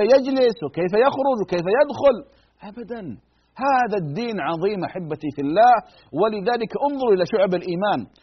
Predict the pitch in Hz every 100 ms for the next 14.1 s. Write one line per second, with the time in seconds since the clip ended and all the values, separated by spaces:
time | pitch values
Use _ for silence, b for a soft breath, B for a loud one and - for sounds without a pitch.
0 | b - 269 233 196 180 143 170 233 196
1 | 185 - 165 - 240 214 160 214 185 180
2 | 165 - 143 135 196 156 226 208 190 170
3 | b b 151 208 220 185 175 139 170 185
4 | 208 175 160 185 196 180 165 165 247 233
5 | 233 175 b b b 196 202 359 349 285
6 | 226 220 269 254 226 190 214 214 214 302
7 | - 247 285 359 320 - - _ _ _
8 | _ _ _ _ _ - 277 311 262 226
9 | 240 254 226 285 403 _ _ _ _ -
10 | 156 233 254 170 226 277 240 220 180 240
11 | 180 147 - _ _ _ _ _ _ 123
12 | 151 156 156 180 185 185 180 160 82 -
13 | - 135 131 139 - 202 185 269 147 247
14 | 190